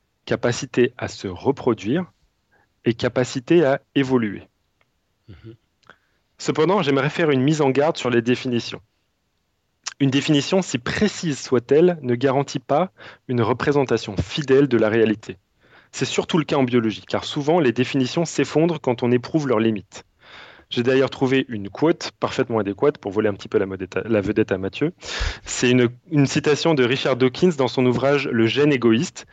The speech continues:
Speaker 1: et qui donne en anglais : « Human suffering has been caused because too many of us cannot grasp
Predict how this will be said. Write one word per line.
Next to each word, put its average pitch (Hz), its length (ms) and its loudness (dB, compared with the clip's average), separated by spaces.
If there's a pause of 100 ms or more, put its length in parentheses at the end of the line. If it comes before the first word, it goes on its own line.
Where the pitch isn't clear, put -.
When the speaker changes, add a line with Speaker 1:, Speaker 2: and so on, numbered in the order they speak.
(300)
Speaker 1:
et 143 80 0
qui 170 120 -4
donne 147 200 2
en 113 100 2
anglais : « 120 420 0 (760)
Human 160 260 4
suffering 117 720 -2
has 131 120 2
been 127 200 2
caused 151 280 2
because 123 300 -2
too - 140 -4
many 160 240 4
of 113 100 4
us 117 220 0
cannot 117 340 -2
grasp 135 440 -2